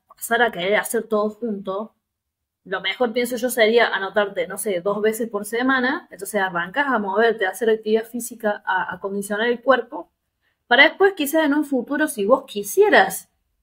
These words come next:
y, y realmente mereciera la pena,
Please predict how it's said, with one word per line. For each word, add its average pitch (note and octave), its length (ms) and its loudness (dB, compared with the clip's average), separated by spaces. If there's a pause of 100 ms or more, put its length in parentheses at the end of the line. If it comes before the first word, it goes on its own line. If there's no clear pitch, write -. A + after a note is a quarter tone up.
(160)
y, G3+ 240 -10 (160)
y G3 160 -2
realmente A3 520 2
mereciera G3+ 500 0
la A3 120 4
pena, B3 480 0